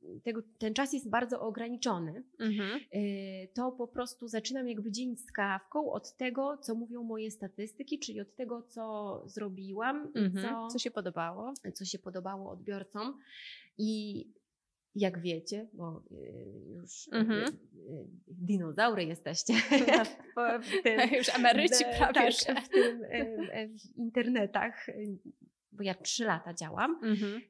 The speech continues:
Speaker 1: y, trzy z kawałeczkiem. Mm, więc, y, najpierw wstawiałam tylko zdjęcia.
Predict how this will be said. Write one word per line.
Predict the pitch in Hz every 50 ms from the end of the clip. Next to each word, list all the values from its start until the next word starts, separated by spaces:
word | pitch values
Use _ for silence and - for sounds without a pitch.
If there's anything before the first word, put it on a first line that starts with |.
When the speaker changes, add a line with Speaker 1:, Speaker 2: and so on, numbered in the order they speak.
| - 190
Speaker 1:
y, | 196 196 190 190
trzy | - - - 226 240 247 233 - -
z | - -
kawałeczkiem. | - 214 208 196 160 147 - - - 156 - - - _ _ -
Mm, | 185 185 180 180 175 165 156 - - - _ _ -
więc, | 180 214 220 214 220 220 - -
y, | 202 208 208 202 196 - - -
najpierw | 220 233 233 247 233 240
wstawiałam | - - 214 208 226 220 214
tylko | 226 208 - 214 208
zdjęcia. | 196 175 202 190 165 143 139 139 160 123